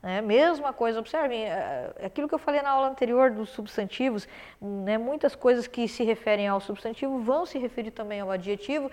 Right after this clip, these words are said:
Então, se você entendeu isso claramente lá, você não vai ter dificuldades nisso aqui, tá? Então, eu vou ter aqui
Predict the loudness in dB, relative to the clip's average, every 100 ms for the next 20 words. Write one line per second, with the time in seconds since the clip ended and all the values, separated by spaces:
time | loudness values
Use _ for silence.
0 | -10 -14 -8 -6 -4 -4 -4 -2 4 6
1 | 4 0 -6 -2 0 -2 -8 -2 2 4
2 | 2 -2 0 2 2 -2 -8 -4 -2 2
3 | 2 2 0 -4 -8 -10 -4 -2 -2 -4
4 | -8 -6 -6 -4 -6 -8 -20 _ -8 -6
5 | -6 -10 -14 -6 -2 -2 0 0 0 -2
6 | -2